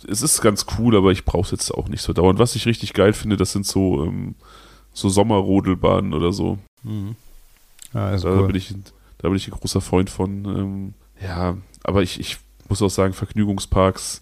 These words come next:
Speaker 1: äh, generell geben mir jetzt nicht so viel, ne? Es ist meistens relativ voll, es ist meistens relativ teuer. Und wenn du zu Stoßzeiten gehst, dann kannst du, weiß ich nicht, ähm, also ich war einmal in einem Park,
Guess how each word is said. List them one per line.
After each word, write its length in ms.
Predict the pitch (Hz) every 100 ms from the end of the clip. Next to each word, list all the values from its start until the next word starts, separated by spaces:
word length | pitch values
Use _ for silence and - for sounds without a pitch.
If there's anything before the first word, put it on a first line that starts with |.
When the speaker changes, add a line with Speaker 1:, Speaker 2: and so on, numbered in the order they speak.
| _
Speaker 1:
äh, 60 | - - - - -
generell 600 | 104 98 92 95 101 98
geben 380 | 104 101 98
mir 180 | 95 95
jetzt 200 | 95 -
nicht 180 | 95 - 95
so 180 | 95 98
viel, 360 | 92 - 101 95
ne? 80 | 95
Es 120 | -
ist 160 | -
meistens 380 | 98 95 - 95
relativ 320 | 95 98 -
voll, 260 | - 98 104
es 100 | 98
ist 140 | 98
meistens 320 | 87 92 - -
relativ 320 | 92 98 90
teuer. 420 | - 92 104 101 - - - - - -
Und 220 | 92 92
wenn 120 | 95
du 160 | 101 95
zu 180 | - 98
Stoßzeiten 560 | - 101 - 98 101
gehst, 240 | 98 98 -
dann 120 | 92
kannst 300 | - 98 -
du, 240 | 101 98 95
weiß 160 | 98
ich 100 | 98
nicht, 320 | 95 98 - -
ähm, 320 | 92 95 92
also 140 | 85 95
ich 140 | -
war 100 | 85
einmal 520 | 76 104 101 98 98
in 140 | 62 85
einem 260 | 67 95
Park, 360 | 95 98 92 -